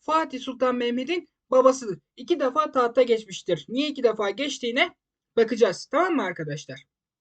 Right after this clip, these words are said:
Başlayalım mesela ikinci Murat döneminden hemen. Şimdi ikinci Murat döneminde Bizans'ın kışkırttığı Şehzade Mustafa. Bakın, Şehzade Mustafa vardı ya.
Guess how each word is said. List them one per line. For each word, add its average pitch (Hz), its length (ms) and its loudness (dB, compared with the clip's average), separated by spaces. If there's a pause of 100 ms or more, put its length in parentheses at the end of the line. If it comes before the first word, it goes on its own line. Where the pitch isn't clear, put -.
(320)
Başlayalım 302 460 0
mesela 185 460 -4 (360)
ikinci 233 320 -2
Murat 196 340 -4
döneminden 170 520 -4
hemen. 175 380 -8 (440)
Şimdi 285 200 -8
ikinci 330 400 -2
Murat 349 320 0
döneminde 294 600 0 (300)
Bizans'ın 320 480 0
kışkırttığı 294 580 -6
Şehzade 285 460 -2
Mustafa. 269 520 0
Bakın, 220 240 -6
Şehzade 320 460 -2
Mustafa 311 340 -4
vardı 320 300 0
ya. 156 240 -4